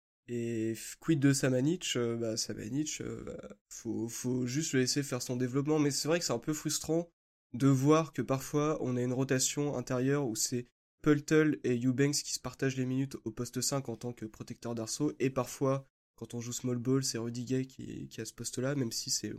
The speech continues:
on le voit moins, euh, dans ce rôle-là qu'en début de saison. Mais, euh, avoir, euh, Dieng ou Samanic, euh,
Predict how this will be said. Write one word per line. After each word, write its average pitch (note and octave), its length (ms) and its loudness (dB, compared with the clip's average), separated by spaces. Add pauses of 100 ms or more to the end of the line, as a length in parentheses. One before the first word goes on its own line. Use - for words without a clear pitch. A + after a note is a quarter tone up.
(300)
on A#2+ 140 -4
le A#2+ 60 -4
voit A#2+ 180 0
moins, C#3 500 4
euh, A#2+ 40 -2
dans B2 140 -4
ce - 80 -6
rôle-là B2+ 340 2
qu'en B2+ 140 -6
début A2+ 200 -4
de - 40 -6
saison. B2 340 -2 (1000)
Mais, A#2+ 280 2
euh, B2 260 2 (320)
avoir, B2+ 480 4
euh, A#2+ 120 4
Dieng C#3 400 4
ou B2 80 0
Samanic, C3+ 800 2
euh, A#2+ 280 -2